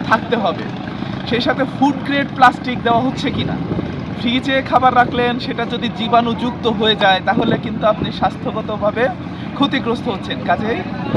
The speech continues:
ফুড গ্রেড প্লাস্টিক কিনা সেটা কিন্তু অবশ্যই, অবশ্যই দেখে নিতে হবে। সেই সাথে, আহ, আপনার ফ্রিজের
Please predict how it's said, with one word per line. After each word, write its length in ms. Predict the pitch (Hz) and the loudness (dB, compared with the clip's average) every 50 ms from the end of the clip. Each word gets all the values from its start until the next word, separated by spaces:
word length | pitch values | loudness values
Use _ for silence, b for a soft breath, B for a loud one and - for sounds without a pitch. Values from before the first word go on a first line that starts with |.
| - - - 269 262 - - - | 0 0 0 -4 -2 -2 0 0
ফুড 180 | - 262 294 - | 2 2 2 2
গ্রেড 340 | - - - 285 277 269 - - 262 | 2 2 2 4 2 2 2 0 4
প্লাস্টিক 420 | 254 247 240 254 - - - - - - | 6 6 6 6 2 0 0 0 0 -2
কিনা 340 | 247 240 247 247 247 240 254 | -2 2 4 4 4 4 4
সেটা 320 | - - - - 226 226 | 2 0 0 2 0 0
কিন্তু 500 | 226 220 226 226 - - 233 226 226 - - | 0 -2 -4 -4 -2 0 0 0 2 2 4
অবশ্যই, 560 | 175 190 202 208 220 - - - - 233 220 | 6 6 6 6 4 -2 -2 0 0 0 2
অবশ্যই 500 | 214 196 185 - - - - - 214 208 | 2 2 2 0 -2 -6 -4 -2 -2 0
দেখে 260 | - 247 247 240 285 254 | 4 4 4 6 4 2
নিতে 200 | 247 185 175 151 | 2 0 -2 -4
হবে। 400 | 143 113 104 - - - - - - - - - - - - - - - | -4 -4 -6 -6 -8 -4 -4 -4 -2 -2 -4 -6 -6 -6 -6 -6 -4 -4
সেই 340 | - - - 247 233 262 262 | -4 -2 0 2 2 2 2
সাথে, 360 | - 269 254 254 - 226 254 | 2 2 2 2 4 4 4
আহ, 840 | 262 262 262 254 247 - - - - - - - 175 185 180 - 180 | 4 4 4 2 0 -4 -4 -2 -2 0 0 2 2 2 2 2 2
আপনার 300 | 214 202 240 247 240 240 | 0 2 6 6 6 4
ফ্রিজের 480 | 233 - 240 247 247 233 247 247 240 | 4 0 -2 -2 0 4 4 4 4